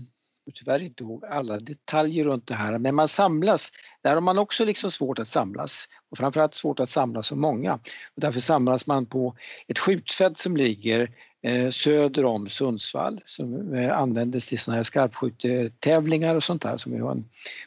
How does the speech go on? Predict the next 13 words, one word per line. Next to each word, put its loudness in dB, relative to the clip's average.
populär 2
borgerlig 2
rörelse 2
vid -2
den 0
här 0
tiden. 2
Och 4
det 2
blir 2
en 0
väldig 2
reaktion 0